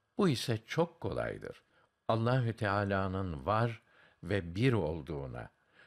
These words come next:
ve Muhammed aleyhisselamın onun son peygamberi olduğuna ve onun haber verdiği şeylerin hepsinin doğru olduğuna inanmak, insanı bu sonsuz felaketten kurtarmaktadır.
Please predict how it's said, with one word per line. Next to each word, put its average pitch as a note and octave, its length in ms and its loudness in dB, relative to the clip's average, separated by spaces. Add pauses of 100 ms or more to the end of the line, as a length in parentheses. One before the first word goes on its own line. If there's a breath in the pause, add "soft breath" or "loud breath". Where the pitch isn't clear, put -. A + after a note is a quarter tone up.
(140)
ve G#2+ 160 0
Muhammed G2 800 0
aleyhisselamın G#2 1200 0 (380 loud breath)
onun B2 360 2
son C#3+ 440 0
peygamberi E2+ 720 -2
olduğuna F2 800 -2 (580 soft breath)
ve G#2 280 0
onun C#3 300 4
haber G2+ 440 2
verdiği E2+ 460 0
şeylerin E2+ 580 -2
hepsinin A#2 720 -4 (260 soft breath)
doğru A#2 500 2
olduğuna G#2 540 2
inanmak, A2 680 0 (480 soft breath)
insanı B2+ 600 2
bu A2 60 2
sonsuz A#2+ 600 0
felaketten F#2+ 880 0
kurtarmaktadır. D2 1200 -4